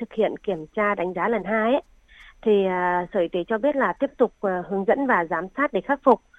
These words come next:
Và hôm qua thì tại cuộc giao ban của Sở Y tế Thành phố Hồ Chí Minh thì ba bệnh viện này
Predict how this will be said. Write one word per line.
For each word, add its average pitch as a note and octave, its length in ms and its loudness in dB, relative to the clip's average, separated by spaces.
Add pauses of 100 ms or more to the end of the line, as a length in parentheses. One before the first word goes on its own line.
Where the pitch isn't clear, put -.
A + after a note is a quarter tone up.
(420)
Và G#3 140 0
hôm A#3 200 -2
qua B3+ 280 4
thì G3+ 240 -2
tại G3 220 2
cuộc F#3 200 -4
giao A3+ 220 0
ban A3+ 300 -2
của F3+ 160 -6 (100)
Sở F#3 60 -4
Y D3 120 -4
tế F3+ 120 -6 (120)
Thành G#3 120 -6
phố F3 60 -10
Hồ F3 100 -8
Chí G3+ 60 -4
Minh A#3 220 4 (380)
thì G3 240 0
ba A3+ 220 0
bệnh G#3 180 -6
viện G3 220 -2
này F#3+ 320 -2